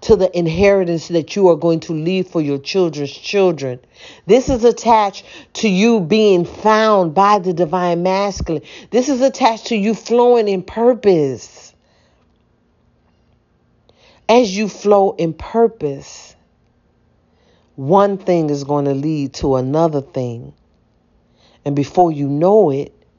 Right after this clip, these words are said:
you have this wealth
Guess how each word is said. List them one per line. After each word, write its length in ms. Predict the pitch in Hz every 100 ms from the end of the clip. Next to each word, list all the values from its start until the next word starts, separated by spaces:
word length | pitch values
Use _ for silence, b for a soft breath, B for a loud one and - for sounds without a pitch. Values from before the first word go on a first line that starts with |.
| _ _ _ _ _ _ _ _ _
you 180 | 160 202
have 420 | 202 190 165 151
this 440 | 139 156 147 - - _ _ _ _ _ _ _ _ _ _ _ _ _
wealth 760 | 139 117 139 214 214 190 - _